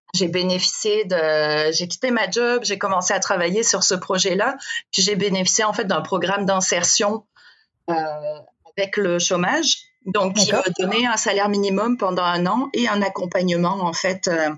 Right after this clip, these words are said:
Speaker 1: pour, euh, démarrer un projet. Et la, la, la raison pour laquelle c'est, euh, sous forme d'entreprise, en fait, c'est que c'était juste la façon la plus simple, parce que s'il fallait que je crée un organisme communautaire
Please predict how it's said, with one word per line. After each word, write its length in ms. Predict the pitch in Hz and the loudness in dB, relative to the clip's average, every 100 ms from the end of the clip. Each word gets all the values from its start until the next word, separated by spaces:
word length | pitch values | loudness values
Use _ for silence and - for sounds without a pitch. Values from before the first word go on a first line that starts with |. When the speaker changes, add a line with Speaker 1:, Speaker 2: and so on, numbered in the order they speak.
| - _ _ _ _ | -10 _ _ _ _
Speaker 1:
pour, 280 | - 220 190 | -4 0 2
euh, 100 | 180 | 0
démarrer 340 | 170 180 170 202 | 2 0 0 0
un 100 | 185 | 4
projet. 440 | 185 160 - - _ _ _ _ _ _ _ _ _ - | 6 6 2 -2 _ _ _ _ _ _ _ _ _ -2
Et 80 | |
la, 180 | 208 185 175 - | 0 0 -2 -4
la, 360 | 202 165 160 156 | 0 2 2 2
la 140 | 165 | 0
raison 420 | 175 214 196 240 | 2 0 2 0
pour 160 | 240 196 | 0 0
laquelle 400 | 175 175 196 208 | 0 0 0 2
c'est, 460 | - - 196 202 175 | 2 2 0 2 2
euh, 560 | 160 156 151 151 151 | 2 2 2 2 2
sous 260 | - - 185 | 0 0 0
forme 480 | - 202 196 190 180 | 0 0 0 0 -2
d'entreprise, 680 | 175 190 202 170 - 269 262 | 0 0 -2 -2 -2 0 0
en 100 | 196 | 0
fait, 260 | 262 269 - - - - _ | -2 -2 -4 -6 -6 -12 _
c'est 160 | - | -4
que 60 | 147 | -2
c'était 300 | - 175 185 | -2 -2 -2
juste 260 | 175 135 - | 0 0 0
la 120 | 170 | -2
façon 340 | 170 160 233 | 0 0 2
la 140 | 214 156 | 2 0
plus 280 | - 202 196 | -2 0 0
simple, 400 | - 208 226 226 | 2 0 0 -2
parce 160 | 180 | -2
que 80 | - | 0
s'il 220 | 180 247 | -2 -2
fallait 240 | 240 202 190 | 0 0 0
que 120 | 196 | 0
je 120 | 180 | 0
crée 220 | - 254 | 0 0
un 160 | 247 196 | 0 0
organisme 520 | 190 185 180 202 220 | 0 0 0 0 -2
communautaire 680 | - 196 190 180 190 208 247 | 0 0 0 0 0 0 -2